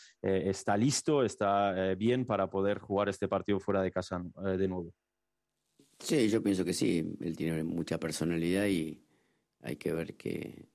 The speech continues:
Speaker 2: eh, esperemos que no suceda nada en este partido porque estamos ya un poco cansados de que cada presentación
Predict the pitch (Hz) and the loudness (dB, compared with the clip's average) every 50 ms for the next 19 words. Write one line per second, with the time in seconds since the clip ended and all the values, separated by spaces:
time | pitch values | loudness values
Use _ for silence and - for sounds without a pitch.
0 | _ - 69 - - - - - - - 82 78 80 87 87 82 82 - 80 82 | _ -12 -10 -10 -10 -12 -14 -16 -8 -4 -2 0 2 2 2 0 0 -2 -2 -2
1 | 82 - - 78 - - 78 80 80 82 82 82 80 80 78 - - 69 78 80 | -2 -2 -4 -4 -2 0 0 0 0 0 0 0 0 0 -2 -4 -4 -4 -4 -4
2 | 78 - 92 98 98 98 87 82 90 - - - - 80 82 80 82 80 80 80 | -2 0 2 4 4 4 2 0 -4 -8 -8 -6 -6 -4 -4 -4 -6 -6 -4 -4
3 | 80 80 78 - _ _ _ _ _ _ _ _ _ - - - - 87 85 80 | -2 -4 -6 -8 _ _ _ _ _ _ _ _ _ -8 -6 -4 -2 -2 -2 -2
4 | 73 - 82 80 80 - 95 92 90 85 82 78 78 78 - - 76 73 - 80 | -2 -4 -2 -2 0 0 0 2 2 2 2 0 -2 -4 -4 -6 -8 -4 -4 -2
5 | 82 82 - - 76 73 - 76 76 - 73 73 - 95 90 87 85 82 | -2 -2 -4 -4 -6 -6 -4 -4 -4 -4 -4 -2 0 0 0 2 0 -2